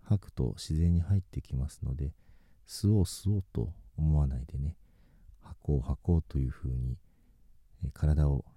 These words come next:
楽に楽にしていってみてください。でね、特に寝ている方は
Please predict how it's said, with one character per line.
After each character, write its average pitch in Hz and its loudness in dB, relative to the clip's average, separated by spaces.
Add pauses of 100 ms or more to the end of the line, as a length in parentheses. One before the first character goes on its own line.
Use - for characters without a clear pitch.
(120)
楽 76 0
に 73 2
楽 65 -2
に 92 2 (580)
し - -18
て - -6
い 65 -2
っ - -8
て - -12
み 60 -4
て - -12
く - -14
だ 73 -10
さ - -12
い。 - -10 (3250)
で 101 -2
ね、 104 0 (380)
特 - -4
に 76 2
寝 73 2
て - -2
い 101 4
る 101 2
方 104 0
は 71 2